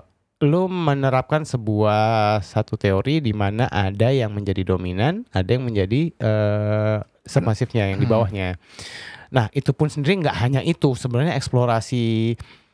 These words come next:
Speaker 1: eksplorasi karakternya macam-macam. Ada yang suka lagi having sex, nggak having sex,
Speaker 2: Iya.
Speaker 1: dia bisa horny gara-gara si ceweknya yang ngemaki-maki.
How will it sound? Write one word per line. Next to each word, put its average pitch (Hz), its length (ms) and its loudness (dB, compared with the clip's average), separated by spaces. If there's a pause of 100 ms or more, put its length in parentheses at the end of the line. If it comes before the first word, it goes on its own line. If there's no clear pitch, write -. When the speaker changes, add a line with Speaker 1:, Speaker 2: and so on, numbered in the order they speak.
(340)
Speaker 1:
eksplorasi 123 600 2
karakternya 123 440 2
macam-macam. 139 580 -2
Ada 131 220 0
yang 202 120 -2
suka - 360 0
lagi 104 320 0
having 104 340 -2
sex, - 480 -4 (100)
nggak 170 240 2
having 208 220 -2
sex, - 320 -2 (180)
Speaker 2:
Iya. 127 280 0
Speaker 1:
dia 160 200 4
bisa 175 240 0
horny 143 380 0
gara-gara 131 500 2
si 175 140 -6
ceweknya 135 400 0
yang 139 160 -4
ngemaki-maki. 151 640 -2